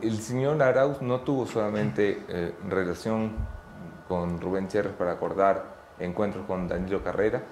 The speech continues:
Eh, no solamente se vio con Danilo Carrera, sino que también, eh, existieron al menos cuatro llamadas registradas en la operadora celular que utilizaban,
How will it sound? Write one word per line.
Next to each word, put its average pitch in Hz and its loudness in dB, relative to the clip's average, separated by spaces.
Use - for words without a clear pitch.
Eh, 87 2
no 98 -2
solamente 95 -2
se 85 -6
vio 92 0
con 107 -2
Danilo 101 0
Carrera, 110 2
sino 98 -6
que 104 -2
también, 110 -2
eh, 90 -2
existieron 120 -2
al 101 0
menos 117 -2
cuatro 123 4
llamadas 113 4
registradas 104 2
en 98 -2
la 92 2
operadora 98 4
celular 95 0
que 101 -4
utilizaban, 110 2